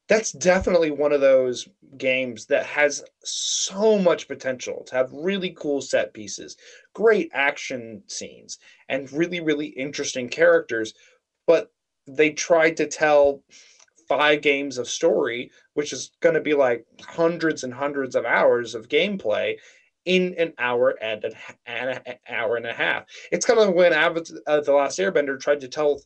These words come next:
a whole season of storytelling, in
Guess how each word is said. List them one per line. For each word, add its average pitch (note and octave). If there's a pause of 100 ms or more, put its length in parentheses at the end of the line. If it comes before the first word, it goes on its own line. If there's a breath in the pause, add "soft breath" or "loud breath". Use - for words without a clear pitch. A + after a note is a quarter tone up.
(100)
a C3
whole D#3+
season D#3+ (320 soft breath)
of C3
storytelling, E3 (440 loud breath)
in G#3